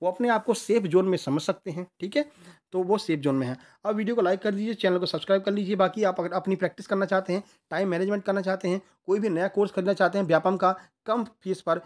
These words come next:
तो आप जो है चौहान एकेडमी ऐप डाउनलोड कर लीजिएगा। वहाँ पर आप कोई भी कोर्स खरीदिए, अतुल टेन कूपन कोड लगा देंगे तो तुरंत पचास परसेंट ऑफ हो जाएगा। जैसे एमपीडीजे का कोर्स है नौ सौ निन्यानवे का है, ये कूपन कोड लगाएंगे तो आपको पाँच सौ रुपये का मिल जाएगा,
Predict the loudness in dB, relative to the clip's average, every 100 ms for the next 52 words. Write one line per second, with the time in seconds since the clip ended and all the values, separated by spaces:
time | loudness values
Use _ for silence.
0 | _ _ -6 2 4 4 0 2 2 4
1 | 2 2 0 4 4 6 4 4 2 0
2 | 4 4 4 0 _ -6 -4 0 4 4
3 | 2 2 2 2 2 0 2 0 2 0
4 | 0 -2 0 0 0 -2 0 0 2 4
5 | 4 2 0 -4 _ -8 -2 -2 -2 0
6 | 0 0 -2 0 0 2 4 4 4 0
7 | -4 _ -4 2 2 0 -2 0 0 2
8 | 2 0 -4 -6 -4 -2 0 0 0 0
9 | -2 -4 -6 -10 _ -8 0 2 4 4
10 | 4 4 4 2 2 0 0 0 0 0
11 | 2 2 2 0